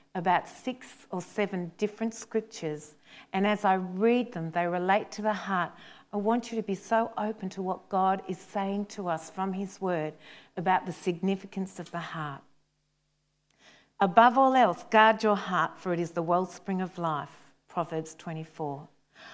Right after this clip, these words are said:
"I applied my heart to what I observed and learned a lesson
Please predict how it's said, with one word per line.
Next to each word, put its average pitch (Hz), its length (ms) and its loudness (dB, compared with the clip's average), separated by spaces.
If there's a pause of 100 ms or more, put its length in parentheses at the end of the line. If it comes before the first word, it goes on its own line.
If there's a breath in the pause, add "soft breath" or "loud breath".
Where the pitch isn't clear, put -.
(140 loud breath)
"I 196 140 8
applied 220 600 2
my 208 180 2
heart 170 460 -6
to 185 120 -6
what 175 200 2
I 175 140 2
observed 170 640 -4
and 160 160 -4
learned 170 260 -4
a 160 40 -4
lesson 175 500 -4